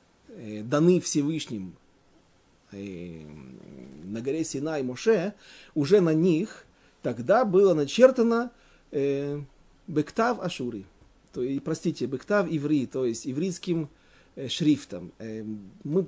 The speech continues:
постоянно говорим о нем уже сегодня, но не знаю, если все понимают, что это такое. Э, многие удивятся, сегодня нам придется, я сделал кое-какие здесь подго-, э, заготовки,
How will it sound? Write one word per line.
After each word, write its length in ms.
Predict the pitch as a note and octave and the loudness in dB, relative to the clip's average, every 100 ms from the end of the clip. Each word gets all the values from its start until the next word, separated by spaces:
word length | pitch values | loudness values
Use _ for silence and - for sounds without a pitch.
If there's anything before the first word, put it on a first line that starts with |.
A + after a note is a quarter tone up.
| - | -4
постоянно 360 | - D#3+ F#3+ F3 | -8 -2 0 0
говорим 320 | D#3 F3 G#3 | 2 2 4
о 40 | D#3 | 2
нем 160 | C3+ | 0
уже 140 | A#2+ A2 | -2 -6
сегодня, 500 | B2+ A#2+ G2+ G#2 G#2+ | -8 -8 -8 -10 -8
но 640 | A#2 C3 C3 C3 B2 B2 | -6 -4 -4 -4 -6 -6
не 140 | C3 | -6
знаю, 220 | D3 F3+ F#3 | -4 -2 -2
если 180 | - | -2
все 300 | D3+ - F3+ | -6 0 2
понимают, 560 | D#3+ - D#3 E3 F3+ C#3 | 0 0 0 2 0 -2
что 160 | - D#3+ | -4 -4
это 120 | D3 | -2
такое. 520 | F3+ F3 G3 A#2 E2 - - - - - | -4 2 4 4 -2 -16 -20 -20 -20 -16
Э, 200 | - G#2 G2+ | -10 -8 -4
многие 340 | C3+ E3+ D3+ | -2 0 2
удивятся, 540 | D3 D#3 G3+ A#3 F3 | 2 4 4 2 0
сегодня 360 | C#3+ D3+ D3+ D3 | -4 -2 0 0
нам 120 | D3 | 0
придется, 460 | C#3 D#3 E3 - A2 | 0 2 2 2 -6
я 360 | G#2+ G#2+ G2+ G2+ | -6 -8 -10 -10
сделал 340 | G#2 C#3+ A2+ | -2 -2 -2
кое-какие 640 | G#2 B2 A2 G#2+ A#2+ G#2 F#2+ | -4 -6 -6 -8 -4 -4 -4
здесь 300 | G#2 G2 F#2 | -8 -8 -8
подго-, 300 | A#2 B2 C3 | -8 -6 -6
э, 140 | C#3+ C3+ | -4 -4
заготовки, 840 | C3 D3 C#3 A#3 A3+ E3+ D3+ | -2 0 0 4 4 4 -2